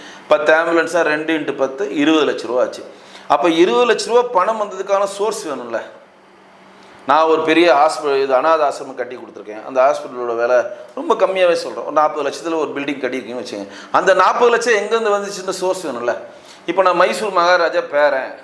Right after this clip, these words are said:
அப்ப என்கிட்ட சோர்ஸ் இருக்கு. நான் வந்து ஆற்காடு நில இளவரசனுடைய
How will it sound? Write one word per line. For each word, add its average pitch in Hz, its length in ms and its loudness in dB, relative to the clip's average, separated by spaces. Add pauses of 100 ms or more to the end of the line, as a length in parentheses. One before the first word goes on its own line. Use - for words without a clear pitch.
(240)
அப்ப 139 300 -14
என்கிட்ட 120 100 -12
சோர்ஸ் 117 340 -8
இருக்கு. 98 240 -14 (420)
நான் 165 200 4
வந்து 170 340 4
ஆற்காடு 175 400 4
நில 151 360 0
இளவரசனுடைய 143 600 -2